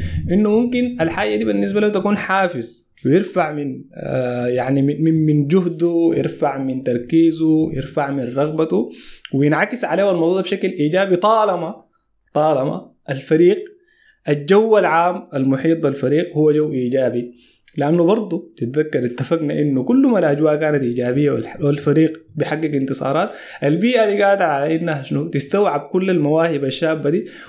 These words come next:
وتطورها بالطريقة الصحيحة. فإذن كيتيا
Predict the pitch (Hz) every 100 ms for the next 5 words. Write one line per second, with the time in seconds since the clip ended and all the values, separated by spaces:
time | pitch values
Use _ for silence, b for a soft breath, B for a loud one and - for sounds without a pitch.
0 | - 156 156 170 165 180 170 117 - _
1 | _ _ _ _ - 135 127 139 151 151
2 | - 123 131 127 104 B B B _ 165
3 | 185 269 262 262 269 269 359 -